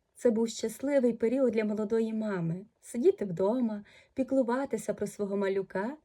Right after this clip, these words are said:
і займатися домашніми справами. Їй здавалося, що попереду у неї ще два роки безтурботного декрету,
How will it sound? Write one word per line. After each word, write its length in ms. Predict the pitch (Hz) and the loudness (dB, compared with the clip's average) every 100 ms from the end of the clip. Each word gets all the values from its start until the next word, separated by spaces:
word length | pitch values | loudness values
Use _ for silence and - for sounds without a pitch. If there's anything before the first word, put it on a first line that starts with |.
| _ _ | _ _
і 100 | 240 | -4
займатися 760 | 196 196 185 185 208 220 208 196 | 0 0 0 0 -2 -6 -6 -2
домашніми 560 | 175 175 170 - 185 180 | 0 0 -2 -4 -8 -8
справами. 680 | - 196 180 165 165 165 180 _ - - _ | -8 -10 -6 -6 -4 -6 -8 _ -20 -20 _
Їй 160 | 294 285 | -2 0
здавалося, 680 | 254 247 294 285 170 - 180 208 _ | 2 2 2 0 -2 -4 -8 -8 _
що 240 | - 240 | 0 0
попереду 580 | 233 226 233 233 214 214 | 2 0 0 0 2 0
у 80 | 214 | 0
неї 400 | 202 220 269 254 | -2 0 0 -2
ще 220 | 233 190 | -2 -2
два 200 | 175 180 | 0 0
роки 400 | 180 214 247 - | 0 0 -2 -6
безтурботного 760 | 196 175 - 180 185 180 185 180 | -8 -6 -4 0 0 0 -2 -4
декрету, 680 | 180 175 196 170 160 175 | -4 -6 -6 -6 -6 -10